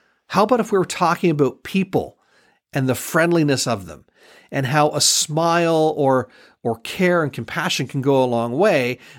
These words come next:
I could weave the story of Alejandro in and how that really impacted us the very first day, within the first hour, hour and a half of being at the resort, how that impacted our entire visit to Cuba.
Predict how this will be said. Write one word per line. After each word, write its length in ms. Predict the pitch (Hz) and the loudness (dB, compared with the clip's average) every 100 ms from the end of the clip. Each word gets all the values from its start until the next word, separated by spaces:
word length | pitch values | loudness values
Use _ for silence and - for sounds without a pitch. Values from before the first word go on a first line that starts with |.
| - | -4
I 160 | 175 | 0
could 260 | 226 240 156 | 2 0 2
weave 260 | 180 190 151 | 2 2 2
the 80 | |
story 360 | 139 - 151 139 | 0 2 2 2
of 80 | 123 | 2
Alejandro 680 | 135 127 143 214 156 127 131 | 0 2 2 2 2 2 2
in 440 | 127 117 113 120 _ _ _ _ _ _ | 0 0 -2 -8 _ _ _ _ _ _
and 100 | 135 | -4
how 200 | 123 139 | 0 0
that 180 | 135 127 | 2 2
really 240 | 135 143 127 | 2 2 0
impacted 440 | 120 131 - 107 | 0 -2 -4 -6
us 320 | 123 117 - - - - - | -2 -2 -2 -6 -14 -20 -6
the 120 | 131 | -6
very 600 | 120 110 156 151 156 165 | -4 0 2 2 2 -2
first 500 | 151 - 139 131 - | -2 -2 -2 -2 -2
day, 160 | 143 123 | 0 0
within 260 | 127 165 | 0 -2
the 80 | 160 | -2
first 360 | - 180 165 - - | 0 0 0 -4 -6
hour, 600 | 165 202 160 110 95 117 _ _ _ _ 143 | 0 2 2 0 -4 -10 _ _ _ _ 0
hour 200 | 156 165 | 2 2
and 80 | |
a 80 | 143 | 2
half 220 | 151 147 | 2 2
of 80 | 135 | 2
being 200 | 123 139 | 2 2
at 120 | 131 | 0
the 80 | 127 | 0
resort, 540 | 117 107 143 127 104 - _ _ _ | -2 2 2 2 0 -10 _ _ _
how 260 | - 151 156 | -6 -2 2
that 180 | 147 139 | 2 2
impacted 460 | 135 135 127 123 | 2 0 0 0
our 260 | 117 107 - - | -2 -2 -4 -10
entire 680 | 123 - - 139 135 123 - - | -10 -8 -2 0 0 -2 -8 -10
visit 460 | 117 117 92 - _ _ _ - | -4 -4 -4 -12 _ _ _ -12
to 100 | 110 | -10
Cuba. 420 | - 85 - | -8 -10 -10